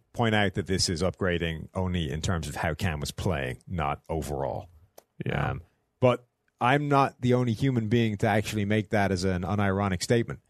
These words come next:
Speaker 1: Jason, W-, uh, yeah, Jason Whitlock posted that, uh, yeah, the, the, the <laughs> Panthers gonna have a decision to make now when Cam comes back. It's like, I was about to post that very same tweet, except mine was gonna be a joke. Like, he actually means it.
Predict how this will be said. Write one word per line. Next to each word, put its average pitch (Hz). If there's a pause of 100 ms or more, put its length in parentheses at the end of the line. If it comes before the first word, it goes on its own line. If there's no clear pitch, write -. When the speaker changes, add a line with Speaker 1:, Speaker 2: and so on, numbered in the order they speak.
(320)
Speaker 1:
Jason, 123
W-, 110
uh, 101
yeah, 120
Jason 117
Whitlock 82 (560)
posted 92
that, 85
uh, 78 (440)
yeah, 143
the, 104 (140)
the, 107
the 110
<laughs> -
Panthers -
gonna 131
have 135
a -
decision 160
to 120
make 110
now 135
when 107
Cam 117
comes 101
back. 107 (340)
It's -
like, 117
I 135
was 151
about 131
to -
post 127
that 113
very 117
same 113
tweet, 127
except 110
mine 107
was 110
gonna 113
be 101
a 92
joke. 123 (720)
Like, 104
he 120
actually 110
means 104
it. 80